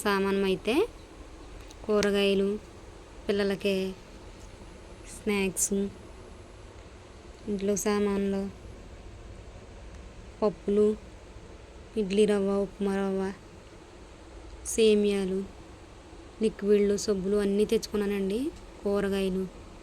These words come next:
కిరాణా పట్టి బిల్లు, పిల్లల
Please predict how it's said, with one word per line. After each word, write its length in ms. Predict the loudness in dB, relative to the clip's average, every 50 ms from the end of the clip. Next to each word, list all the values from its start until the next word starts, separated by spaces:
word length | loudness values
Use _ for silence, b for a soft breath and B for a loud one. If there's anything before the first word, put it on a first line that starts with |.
| -16 -16 -16 -16 -16 -16 -16 -16 -16 -14 -16 -16 -16 -16 -16 -16 -16 -16 -16 -16 -16 -16 -16 -16 -16 -16 -16 -16 -14 -8 -4
కిరాణా 320 | -2 0 2 2 2 0 0
పట్టి 260 | 0 -2 -2 0 0 2 2
బిల్లు, 340 | 2 4 4 4 4 2 0 -2 -4 -14 -14 -14 -14 -14 -14 -14 -14 -14 -16 -16 -16 -16 -16 -16 -16 -16 -16 -16 -16 -16 -16 -16 -16 -16 -16 -16 -16 -16 -16 -16 -16 -16 -16 -16 -16 -16 -14 -14 -14 -16 -16 -16 -16 -16 -16 -16 -16 -16 -16 -16 -16 -16 -16 -16 -16 -16 -16 -16 -16 -16 -16 -16 -16 -14 -8
పిల్లల 260 | -4 -2 0 2 2